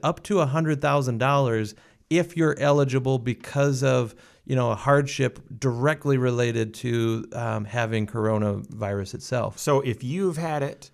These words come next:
Speaker 2: if a family member's had it, or you've been impacted by it for, they've defined it sort of broad, but there are parameters. Um, but if you've got it or a family member's got it, and if you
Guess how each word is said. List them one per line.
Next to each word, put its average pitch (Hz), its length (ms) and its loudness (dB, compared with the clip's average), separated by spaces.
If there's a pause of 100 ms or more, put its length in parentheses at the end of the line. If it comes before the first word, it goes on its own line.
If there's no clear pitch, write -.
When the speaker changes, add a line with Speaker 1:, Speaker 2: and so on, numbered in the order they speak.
(300)
Speaker 2:
if 110 220 -4
a 95 80 -2
family 175 400 -4
member's 143 340 -2
had 120 240 -4
it, 107 220 -8 (200)
or 113 140 0
you've 110 240 -2
been 101 140 -2
impacted 139 720 -6
by 135 240 -4
it 131 100 -4
for, 113 340 0
they've 123 280 -4
defined 220 400 -2
it - 160 -4
sort 247 220 0
of 156 80 -2
broad, 127 280 2
but 185 160 -4
there 180 220 -4
are 208 160 2
parameters. 170 760 -4 (400)
Um, 131 240 0
but 139 120 2
if 127 120 0
you've 240 220 -2
got 202 240 2
it 160 160 2
or 160 100 4
a 127 60 4
family 135 260 0
member's 123 240 0
got 107 240 -2
it, 104 180 -4
and 110 300 -6
if 110 160 -10
you 120 260 -4